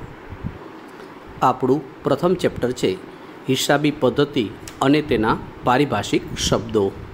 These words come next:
આ ચેપ્ટર ખૂબ જ અગત્યનું છે. અહીં આપણે જે નામા પદ્ધતિ છે, એટલે કે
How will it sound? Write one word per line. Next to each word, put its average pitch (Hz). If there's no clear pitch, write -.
આ 143
ચેપ્ટર 127
ખૂબ 123
જ 147
અગત્યનું 120
છે. 98
અહીં 170
આપણે 123
જે 135
નામા 135
પદ્ધતિ 120
છે, 113
એટલે 123
કે 147